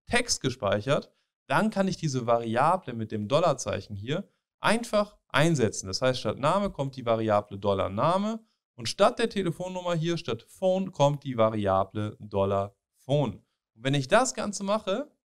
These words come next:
dann sehen wir, dass jetzt hier unsere echten Kontaktdaten drin sind.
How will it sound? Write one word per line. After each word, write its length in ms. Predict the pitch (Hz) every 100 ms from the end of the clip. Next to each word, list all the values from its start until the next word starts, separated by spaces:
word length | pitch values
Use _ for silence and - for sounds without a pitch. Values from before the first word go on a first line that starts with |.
| _ _ _ _
dann 260 | 113 151 175
sehen 260 | 151 156
wir, 100 | 151
dass 200 | 131 123
jetzt 220 | 127 117 -
hier 300 | 117 117 107
unsere 420 | 104 107 104 -
echten 420 | 123 127 - 131
Kontaktdaten 920 | - 113 110 139 143 - 131 107 107
drin 240 | 95 101 98
sind. 380 | 95 80 107